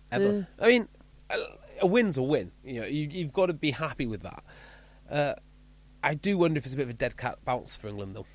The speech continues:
Speaker 1: Um, I think there's, I think there's some positives, both in terms of individual performances and unit performances,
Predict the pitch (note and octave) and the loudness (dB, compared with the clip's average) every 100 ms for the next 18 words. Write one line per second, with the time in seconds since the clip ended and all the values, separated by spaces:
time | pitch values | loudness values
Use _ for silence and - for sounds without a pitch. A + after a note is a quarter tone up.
0 | - - - - - - - - - - | -20 -20 -20 -20 -20 -20 -20 -20 -20 -20
1 | - - - - E3 E3+ E3 E3 - - | -20 -20 -18 -2 2 2 2 -4 -8 -20
2 | - - - - - - - - D#3+ G3 | -18 -18 -18 -20 -20 -20 -20 -8 -2 0
3 | E3+ C3+ - C#3+ D3 F#3+ D3+ C#3+ A2+ C3+ | 2 0 -2 -6 -4 -4 -4 -6 -4 -4
4 | A#2+ - G#2 - - - - - - - | -4 -6 -8 -8 -16 -20 -20 -20 -20 -20
5 | - - D#3 C3+ C#3+ A#2+ C3+ A#2 B2+ D#3+ | -14 2 2 2 -4 -2 -2 0 2 2
6 | D3 C3 B2+ A#2 - A#2 - A2 G2+ G2 | 2 0 -2 -4 -6 -12 -6 -6 -6 -8
7 | G#2 G2 - - C3 B2+ B2+ B2+ A#2 - | -8 -8 -12 -18 -6 -4 -2 -2 -2 -4
8 | G#2 - G2 F#2 F2 G2 F#2 | -10 -8 -8 -8 -12 -14 -14